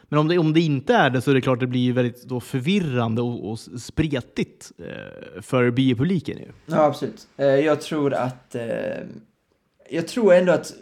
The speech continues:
Speaker 2: de, jag tror på Kevin Feige, han har gjort det förr. Ehm, och, ehm, han har planerna för det.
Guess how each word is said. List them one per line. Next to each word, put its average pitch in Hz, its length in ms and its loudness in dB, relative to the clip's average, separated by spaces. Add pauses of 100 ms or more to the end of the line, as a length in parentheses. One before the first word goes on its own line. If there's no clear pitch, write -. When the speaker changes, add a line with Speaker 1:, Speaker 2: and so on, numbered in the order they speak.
(200)
Speaker 2:
de, 151 260 -4
jag 165 200 0
tror 180 200 2
på 131 160 -4
Kevin 135 260 0
Feige, 135 360 2
han 135 100 2
har 147 60 -4
gjort 135 140 -4
det 135 60 -4
förr. 131 420 -4 (720)
Ehm, 123 500 2 (600)
och, 139 400 -2
ehm, 127 420 2
han 135 180 -2
har 143 160 2
planerna 139 560 -2
för - 280 -4
det. 110 160 -8